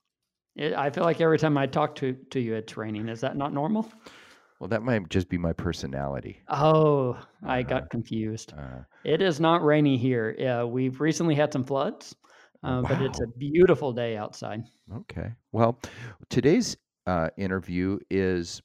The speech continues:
Speaker 2: particularly interesting because it is our third now, third, count them three, uh, show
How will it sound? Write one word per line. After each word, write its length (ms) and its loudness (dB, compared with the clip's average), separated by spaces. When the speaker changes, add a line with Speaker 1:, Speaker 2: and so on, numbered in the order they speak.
Speaker 2:
particularly 640 -2
interesting 640 -2
because 420 -8
it 160 -2
is 140 -2
our 160 2
third 560 0
now, 240 -2
third, 720 0
count 240 0
them 180 -2
three, 640 0
uh, 280 -2
show 560 4